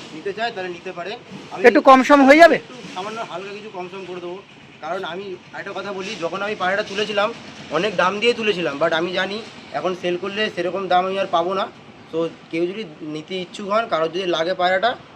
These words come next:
Speaker 1: তো বলবেন, আমি দিয়ে দেবো। পায়-,
Speaker 2: তো
Speaker 1: দামের জন্য আসতে
Speaker 2: অভিজিৎ,
Speaker 1: হবে না।
Speaker 2: আহ, ছশো টাকা দাম রাখছো, তাই তো?
Speaker 1: ছশো টাকা দাম।
Speaker 2: তো একটু রিজনেবল হয়ে যাবে?
Speaker 1: হ্যাঁ, একদম একটু রিজনেবল হয়ে যাবে।
Speaker 2: তো বন্ধুরা আপনারা নিজেরাই শুনলেন, আমি আরও ডিটেলসে আপনাদের পায়রাটি শখ করাবো।
Speaker 1: কোনো,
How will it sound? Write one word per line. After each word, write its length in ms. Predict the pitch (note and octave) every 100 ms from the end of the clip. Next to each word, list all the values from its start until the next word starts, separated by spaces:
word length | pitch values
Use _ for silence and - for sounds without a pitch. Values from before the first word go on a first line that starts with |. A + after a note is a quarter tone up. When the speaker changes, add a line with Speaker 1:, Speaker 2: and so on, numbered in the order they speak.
| - D3
Speaker 1:
তো 60 | C#3
বলবেন, 300 | D#3+ F#3 A#3
আমি 160 | F#3 F3
দিয়ে 200 | C#3+ B2+
দেবো। 200 | G#2 G2
পায়-, 160 | C3 -
Speaker 2:
তো 40 |
Speaker 1:
দামের 200 | C4+ G#3
জন্য 160 | G3+ A3
আসতে 120 | G#3+
Speaker 2:
অভিজিৎ, 260 | C4 C#4+ D4+
Speaker 1:
হবে 80 | D#4
না। 360 | - - A3
Speaker 2:
আহ, 200 | G3+ G3+
ছশো 320 | - A#3+ C#4
টাকা 200 | D4 C#4
দাম 200 | A#3 G#3
রাখছো, 280 | F#3 - G3+
তাই 140 | F#3 F3+
তো? 80 |
Speaker 1:
ছশো 60 | D3
টাকা 140 | D#3
দাম। 140 | C3+ A2 - -
Speaker 2:
তো 140 | F#3+
একটু 260 | A3+ A#3 D4+
রিজনেবল 460 | C#4 C#4+ C#4+ C#4+
হয়ে 180 | B3 B3+
যাবে? 200 | A3 C#3+ - - B2
Speaker 1:
হ্যাঁ, 160 | B2
একদম 200 | A#2+ C#3 C3+
একটু 180 | A#2+
রিজনেবল 300 | B2 A#2+ B2
হয়ে 180 | A#2+ G#2
যাবে। 140 | G2 - - -
Speaker 2:
তো 140 | G3 G3
বন্ধুরা 380 | A3+ A#3 C#4 B3+
আপনারা 320 | A3+ B3+ C4
নিজেরাই 340 | A#3 B3 C4
শুনলেন, 340 | B3+ B3 B3+ C4+
আমি 200 | A#3 B3
আরও 260 | G#3 C4+
ডিটেলসে 420 | A3+ B3 B3+ A#3+
আপনাদের 360 | B3 A3 A3+ A#3+
পায়রাটি 420 | G#3 G3 G#3+ A3
শখ 220 | - G3+ -
করাবো। 300 | A#3 A3+ G#3
Speaker 1:
কোনো, 140 | G3